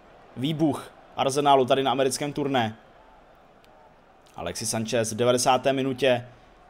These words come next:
s největší pravděpodobností strhává vítězství na stranu Arsenalu, ale uvidíme, co s tím ještě hráči Galaxy vymyslí, ještě mají několik minutek, nakonec ne. Rozhodčí ukončuje tento zápas. Arsenal golem Alexise Sancheze z devadesáté minuty, možná už i z nastaveného času vítězí.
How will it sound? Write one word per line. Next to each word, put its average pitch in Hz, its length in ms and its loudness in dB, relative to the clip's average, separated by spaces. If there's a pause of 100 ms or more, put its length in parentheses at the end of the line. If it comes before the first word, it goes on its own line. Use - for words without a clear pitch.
(560)
s - 140 -18
největší 98 300 -6
pravděpodobností 123 640 -4
strhává 120 720 2 (160)
vítězství 117 760 -4 (300)
na 110 100 -6
stranu 131 320 -2
Arsenalu, 127 480 2
ale 120 120 4
uvidíme, 143 300 -2
co 151 120 -6
s - 60 -8
tím 160 100 -6
ještě 156 180 -4
hráči 147 260 0
Galaxy 156 440 4 (220)
vymyslí, 151 500 -2
ještě 151 220 -2
mají 147 180 0
několik 156 300 0
minutek, 156 360 0
nakonec 143 420 -2
ne. 135 220 2 (260)
Rozhodčí 156 360 2
ukončuje 180 420 2
tento 170 220 0
zápas. 156 640 6 (500)
Arsenal 151 480 4
golem 147 280 4
Alexise 147 400 2
Sancheze 156 420 0
z - 20 -4
devadesáté 147 560 4
minuty, 151 320 -2
možná 147 320 2
už - 160 -6
i 156 60 -6
z 135 40 -4
nastaveného 151 460 2
času 151 260 -2
vítězí. 143 520 0